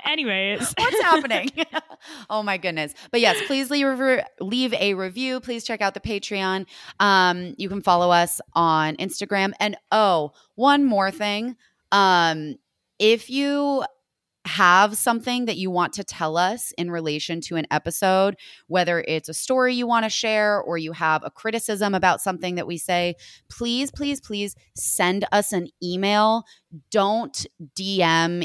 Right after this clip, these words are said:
Speaker 2: either Laura or I personally, because we won't read it. <laughs> Like, our personal D Ms are not for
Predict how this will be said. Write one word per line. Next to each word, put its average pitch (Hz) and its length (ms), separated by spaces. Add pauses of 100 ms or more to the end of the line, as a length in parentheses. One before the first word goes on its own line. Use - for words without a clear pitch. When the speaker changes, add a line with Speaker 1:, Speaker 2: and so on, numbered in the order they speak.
Speaker 2:
either 165 400
Laura 156 480
or 160 180
I 151 140
personally, 190 840 (200)
because 170 680 (320)
we 185 200
won't 165 460 (320)
read 143 280
it. 113 180
<laughs> 190 140
Like, 247 140
our 214 280
personal 233 480
D 190 200
Ms 170 240
are 160 120
not 151 400
for 151 580